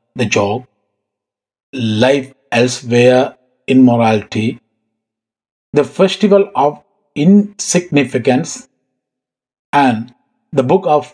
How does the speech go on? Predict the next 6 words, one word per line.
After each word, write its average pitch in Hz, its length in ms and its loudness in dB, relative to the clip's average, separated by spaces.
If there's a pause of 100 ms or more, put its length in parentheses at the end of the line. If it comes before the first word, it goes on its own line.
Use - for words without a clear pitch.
Laughter 135 720 0
and 123 340 0 (240)
Forgetting 123 600 -2 (220)
என்ற 180 320 4
நாவல்களையும் 139 1080 0
எழுதியுள்ளார். 98 680 -4